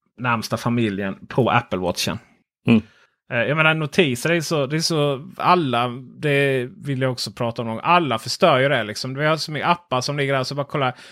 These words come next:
Speaker 1: jaha, reklam, reklam, reklam, reklam. Men kan ni, kan ni bara liksom skicka notiser till mig f-, per funktion? Alltså om jag använder appen här så, ja, då är det ju bra att få notis relaterat till funktion jag har laddat hem appen från.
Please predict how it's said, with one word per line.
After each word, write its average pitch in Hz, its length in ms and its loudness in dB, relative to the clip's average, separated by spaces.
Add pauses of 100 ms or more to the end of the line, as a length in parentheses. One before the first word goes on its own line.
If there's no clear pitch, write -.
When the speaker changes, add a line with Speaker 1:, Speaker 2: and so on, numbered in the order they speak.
(200)
Speaker 1:
jaha, 190 280 6
reklam, 190 320 2
reklam, 185 320 2
reklam, 175 320 0
reklam. 165 300 -4
Men 214 100 0
kan 240 140 0
ni, 247 140 -2
kan - 200 -2
ni 247 100 0
bara 214 180 4
liksom 127 300 -4 (120)
skicka 240 260 0
notiser 220 440 0
till 202 240 -2
mig 185 180 2
f-, - 140 -6 (380)
per 190 140 4
funktion? 147 680 -4 (340)
Alltså 180 360 4
om 180 140 4
jag 180 120 6
använder 160 480 2
appen 160 260 0
här 170 180 2
så, 147 440 0 (500)
ja, 147 120 -2
då 170 140 2
är 165 80 4
det 165 60 2
ju 165 60 2
bra 165 280 6
att 127 60 0
få 147 160 0
notis 131 680 0
relaterat 135 760 2
till 123 200 0
funktion 117 540 0
jag 117 80 -2
har 123 80 0
laddat 120 280 0
hem 135 180 2
appen 101 400 0
från. 196 260 -2